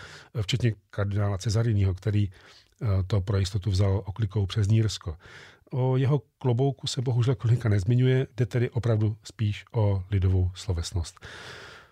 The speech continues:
Bitva tak vlastně skončila dřív, než mohla začít. Není ale pravda, že by se husité a křižáci toho dne vůbec nestřetli. Podle, eh, starých letopisů českých se husité museli vypořádat, eh, s pěchotou zanechanou na bojových vozech,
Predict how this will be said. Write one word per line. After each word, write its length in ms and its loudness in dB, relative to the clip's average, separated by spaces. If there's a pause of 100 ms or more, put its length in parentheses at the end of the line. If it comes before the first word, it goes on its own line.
(400)
Bitva 260 0
tak 180 -4
vlastně 220 -4
skončila 380 -2
dřív, 320 -2
než 140 -2
mohla 200 2
začít. 420 0 (280)
Není 240 2
ale 160 -2
pravda, 480 0 (100)
že 260 0
by 220 0
se 200 -4
husité 440 -2
a 80 -8
křižáci 480 0
toho 200 -2
dne 140 2
vůbec 300 0
nestřetli. 480 -2 (1300)
Podle, 420 2 (200)
eh, 160 2
starých 340 0
letopisů 340 0
českých 340 -2
se 100 2
husité 320 2
museli 280 -2
vypořádat, 640 -2
eh, 320 -4
s 100 -8
pěchotou 520 0
zanechanou 480 2
na 100 4
bojových 420 4
vozech, 420 2